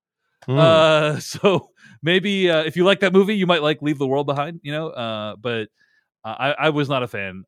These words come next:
Speaker 2: Uh, it is Leave the World Behind. It is streaming right now on Netflix. Uh, it's one of the top movies on the service right now. Uh, and I, I got a lot, I've gotten, you know, when I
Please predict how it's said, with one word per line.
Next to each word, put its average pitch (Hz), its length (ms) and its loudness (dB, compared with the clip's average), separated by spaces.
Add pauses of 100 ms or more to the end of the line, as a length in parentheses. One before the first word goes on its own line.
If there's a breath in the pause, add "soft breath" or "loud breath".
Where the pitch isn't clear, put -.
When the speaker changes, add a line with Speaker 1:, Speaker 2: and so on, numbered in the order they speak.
Speaker 2:
Uh, 98 460 -14
it 117 140 -6
is 110 320 -6
Leave 175 200 -2
the 165 80 2
World 147 200 4
Behind. 113 400 0
It 117 80 -8
is 110 100 -2
streaming 135 400 -4
right 117 180 2
now 104 300 -4
on 98 180 -4
Netflix. 98 600 -8 (440 soft breath)
Uh, 98 280 -2
it's - 100 -16
one 120 380 -4
of 110 80 0
the - 40 -12
top 113 160 0
movies 104 220 -2
on 98 60 -6
the 87 60 -10
service 104 300 -4
right 101 100 -4
now. 92 260 -4 (340 soft breath)
Uh, 98 360 -6
and 104 480 -4
I, 131 200 0
I 143 100 0
got 285 140 4
a 262 60 -2
lot, 214 160 0
I've 160 80 -2
gotten, 220 280 -2
you 170 80 -2
know, 151 80 2
when 143 160 2
I 139 100 2